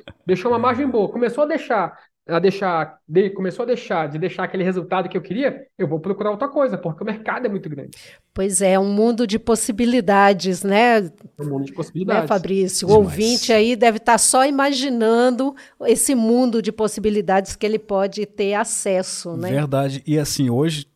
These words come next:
Speaker 3: tudo mais fácil, né? Tudo digital. E, e ainda tem um portal de compras públicas que, é, ajuda muito, né? É um caminho encurtado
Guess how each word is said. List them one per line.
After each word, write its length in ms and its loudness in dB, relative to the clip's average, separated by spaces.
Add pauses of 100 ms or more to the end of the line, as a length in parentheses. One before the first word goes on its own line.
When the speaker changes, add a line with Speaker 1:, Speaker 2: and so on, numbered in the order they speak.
(120)
Speaker 3:
tudo 380 -4 (160)
mais 380 -4
fácil, 580 -2
né? 160 0
Tudo 260 -4
digital. 800 0
E, 280 2
e 40 2
ainda 160 2
tem 120 0
um 40 0
portal 300 -2
de 80 -6
compras 260 -2
públicas 540 -2
que, 240 -6 (440)
é, 640 -2
ajuda 300 0
muito, 440 2
né? 140 2
É 80 0
um 280 0
caminho 380 -2
encurtado 680 -6